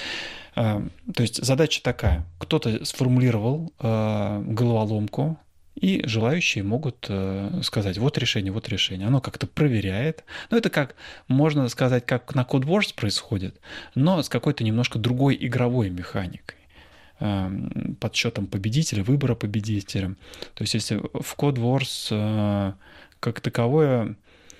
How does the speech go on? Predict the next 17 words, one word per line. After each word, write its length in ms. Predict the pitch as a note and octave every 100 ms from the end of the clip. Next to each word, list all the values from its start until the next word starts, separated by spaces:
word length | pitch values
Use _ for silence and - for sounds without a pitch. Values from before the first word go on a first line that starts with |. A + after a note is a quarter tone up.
| - -
э, 180 | A2+ G#2
победитель 460 | A#2 A#2+ D3 - A#2+
только 200 | A#2+ -
тот, 180 | C#3+ C#3
кто 160 | -
правильно 540 | A2 - C3 B2 A2+ A2
решил, 380 | B2+ - G2 F2+ -
собственно, 420 | - - - G#2+
и 80 | A2
все. 340 | - A2+ G#2 - - - - -
И 100 | D#3
есть 360 | C#3+ G#2+ A#2+ -
еще 220 | - A2+
голосование, 800 | G#2+ F#2+ F#2 G#2+ G#2 A2 A2 G2+ F#2+ - -
м, 760 | G2+ G2 G2 F#2+ F#2 F#2 G#2+
ну, 60 | G#2+
такой 280 | G#2 F#2